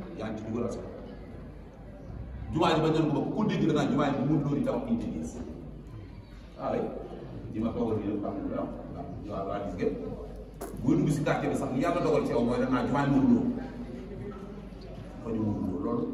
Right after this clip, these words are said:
dogalu ko Yàlla la boo xam ne Yàlla lu ko neex lay def te looloo war a am te am na. Bu ñu ko waxoon jumaa yi keneen sax, bu ma,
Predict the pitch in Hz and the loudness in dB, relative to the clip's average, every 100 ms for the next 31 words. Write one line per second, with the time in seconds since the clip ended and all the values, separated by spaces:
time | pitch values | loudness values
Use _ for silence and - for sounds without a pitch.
0 | - - - - 127 143 - 120 117 113 | -6 -8 -10 -4 2 2 2 0 0 0
1 | 107 110 107 107 117 113 120 - 120 - | 0 -2 0 0 0 0 -2 -2 -2 -2
2 | 107 - - 113 120 120 113 101 110 104 | -4 -4 -6 -2 0 2 2 0 -2 -4
3 | - - 113 - - - - - - - | -6 -4 -4 -4 -6 -10 -10 -12 -8 -2
4 | - - - - - - - 117 - - | 2 2 2 4 4 4 2 0 -2 -4
5 | 120 131 | -2 -2